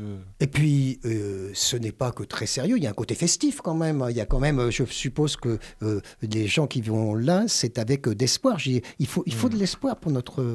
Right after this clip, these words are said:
Speaker 2: pour notre avenir. Donc, euh,
Speaker 1: Ouais.
Speaker 2: je pense qu'aussi, il y a un côté, euh, euh, euh, c'est très sérieux ce que vous faites, mais il faut
Speaker 1: Ouais.
Speaker 2: pas se prendre au sérieux.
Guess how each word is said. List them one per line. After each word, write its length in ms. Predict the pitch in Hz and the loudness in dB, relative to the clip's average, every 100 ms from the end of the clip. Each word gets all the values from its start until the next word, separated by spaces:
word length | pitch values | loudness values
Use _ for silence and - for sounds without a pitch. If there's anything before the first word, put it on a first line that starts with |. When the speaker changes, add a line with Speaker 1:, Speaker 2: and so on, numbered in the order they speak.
| 113 98 - | -4 -8 -12
Speaker 2:
pour 200 | 117 127 | -2 0
notre 260 | 127 - | 0 2
avenir. 380 | 135 135 254 185 | 0 4 4 4
Donc, 320 | 135 139 120 123 | 2 0 0 0
euh, 100 | 113 - - | -2 -4 -6
Speaker 1:
Ouais. 60 | 113 | -2
Speaker 2:
je 120 | 110 | -2
pense 280 | 117 190 208 | 2 4 4
qu'aussi, 300 | 143 - 247 | 0 -2 0
il 60 | 262 | 0
y 40 | |
a 40 | 131 | -2
un 60 | |
côté, 400 | - 120 175 226 | -4 -2 2 2
euh, 100 | 190 123 - - | 2 0 -6 -2
euh, 180 | 123 110 - - 113 | 0 0 -4 -10 -2
euh, 340 | 107 104 98 - | 0 0 -4 -8
c'est 200 | - - | -10 -8
très 220 | - - 277 | 0 4 4
sérieux 340 | - 202 180 | 4 4 4
ce 100 | 170 | 2
que 80 | 147 | 0
vous 120 | 131 | -2
faites, 240 | - 277 285 | 0 0 0
mais 60 | 110 | -2
il 40 | |
faut 40 | 110 | -2
Speaker 1:
Ouais. 40 | |
Speaker 2:
pas 120 | 107 | -4
se 60 | - | -6
prendre 200 | - 90 | -6 -6
au 40 | |
sérieux. 300 | - 185 104 | -6 -4 -6